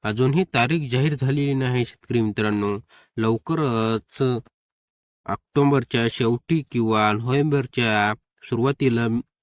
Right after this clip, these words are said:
मिळण्याची शक्यता आहे शेतकरी मित्रांनो. सोशल मीडियावर बी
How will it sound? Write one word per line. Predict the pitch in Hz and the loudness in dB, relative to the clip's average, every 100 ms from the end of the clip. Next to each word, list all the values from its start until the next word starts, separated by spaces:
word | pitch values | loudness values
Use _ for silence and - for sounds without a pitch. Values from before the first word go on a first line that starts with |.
| - | -4
मिळण्याची | 117 120 127 - 151 | 0 2 0 -2 -6
शक्यता | 120 - 127 123 | -6 -4 -4 -2
आहे | 117 | -2
शेतकरी | 117 - 107 | -4 -4 -4
मित्रांनो. | 104 107 104 98 98 92 95 87 - _ _ - | -4 -4 -2 -2 -2 -4 -6 -10 -16 _ _ -8
सोशल | 113 147 | -2 2
मीडियावर | 135 139 143 147 127 | 4 4 2 2 0
बी | 110 107 110 | 0 0 0